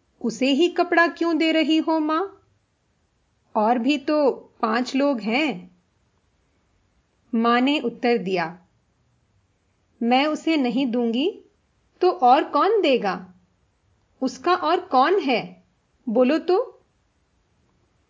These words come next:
राधु की बीमारी के कारण मां बोसपाड़ा में निवेदिता स्कूल के किराए के बोर्डिंग वाले मकान में निवास कर रही थीं।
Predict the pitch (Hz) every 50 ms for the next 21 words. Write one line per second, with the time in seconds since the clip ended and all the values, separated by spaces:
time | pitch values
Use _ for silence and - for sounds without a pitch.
0 | _ _ _ _ _ _ _ _ _ _ _ _ _ _ _ _ _ _ _ _
1 | _ _ _ _ _ _ _ _ _ _ _ _ _ _ _ _ _ - 269 254
2 | 254 262 240 330 370 359 359 - 320 311 320 240 220 254 254 240 247 247 240 240
3 | 277 294 277 - 311 311 302 - 247 208 214 202 226 262 320 349 - - _ _
4 | _ _ _ _ _ _ _ _ _ _ _ _ - 226 240 254 254 254 262 302
5 | - - - - 202 220 262 285 320 311 - - 285 254 240 233 247 262 269 254
6 | 214 185 185 180 - - _ _ _ _ _ _ _ _ _ 247 262 269 247 285
7 | 277 311 302 - 339 339 359 349 349 - - - - 285 302 311 311 302 - -
8 | 302 311 302 302 - 277 240 233 226 240 269 262 262 - 294 285 226 190 202 214
9 | 220 208 254 277 294 285 262 247 240 240 240 254 254 247 - - _ - 233 226
10 | 226 226 247 247 262 277 285 277 247 240 247 320 359 - - _ _ _ _ _
11 | _ _ _ - 254 262 254 277 285 330 330 - - - 277 233 196 196 196 214
12 | 240 254 247 - - 208 180 180 -